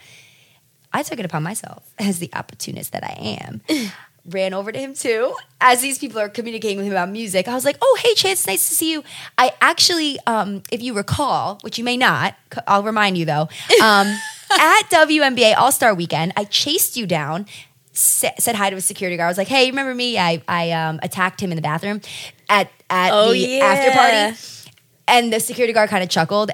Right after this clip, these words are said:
Speaker 1: and I was like, "And I gave you a bracelet. Do you remember? And then I gave you, like, some for your wife, and you put them in your pocket."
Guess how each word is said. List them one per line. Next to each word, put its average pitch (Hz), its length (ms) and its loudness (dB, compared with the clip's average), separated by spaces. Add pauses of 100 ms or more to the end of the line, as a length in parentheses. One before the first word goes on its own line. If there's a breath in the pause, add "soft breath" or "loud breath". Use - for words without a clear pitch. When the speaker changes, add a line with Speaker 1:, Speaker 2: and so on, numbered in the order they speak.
Speaker 1:
and 170 500 2
I 185 160 0
was 180 160 -4
like, 175 180 -2
"And 196 80 -2
I 185 80 -2
gave 214 220 -4
you 226 100 -2
a 180 40 -2
bracelet. 208 600 2
Do 233 80 -6
you 254 80 -4
remember? 240 360 -2
And 220 120 -2
then 208 60 -2
I 196 80 -2
gave 185 220 -4
you, 220 120 -6
like, 208 160 0
some 208 200 2
for 214 100 -8
your 196 180 -2
wife, 175 380 2
and 196 160 -6
you 185 60 -8
put 208 140 -6
them 233 100 -6
in 214 80 -6
your 175 100 -6
pocket." 240 560 -2